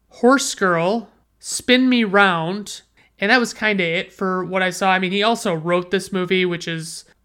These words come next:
it's always interesting when, when that happens. You never really know if that means much or, you know, if it means absolutely nothing. And our first cast member, who is not top billed necessarily, but is the main character, the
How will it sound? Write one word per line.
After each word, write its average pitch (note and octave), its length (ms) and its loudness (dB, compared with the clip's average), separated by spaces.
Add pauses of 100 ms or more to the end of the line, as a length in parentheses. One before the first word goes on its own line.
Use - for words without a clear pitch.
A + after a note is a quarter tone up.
it's G3+ 160 0
always G3 260 4
interesting E3+ 560 -6
when, D#3+ 300 -6
when E3+ 160 -8
that D#3+ 160 -4
happens. E3 540 -6
You E3+ 80 -6
never E3 220 -4
really D#3 240 -6
know D#3 300 -6
if D3+ 120 -10
that D#3 180 -6
means D#3+ 320 -10
much D#3+ 400 -10
or, D3+ 340 -6 (320)
you E3 120 -8
know, D3 100 -8
if D#3+ 120 -12
it E3 100 -8
means D#3+ 220 -10
absolutely D#3 580 -8
nothing. E3 460 -8 (320)
And G3+ 440 4 (160)
our G#3 140 2
first D4 360 0
cast G3+ 340 2
member, F3 300 -2
who F#3+ 160 0
is F#3 340 -2
not A3+ 420 -2
top G3 400 -2
billed F#3+ 520 0
necessarily, F#3+ 840 -2
but E3+ 340 -4
is F3+ 300 -8
the E3+ 180 -10
main F3 640 -4
character, F3 680 -2
the D#3 140 -10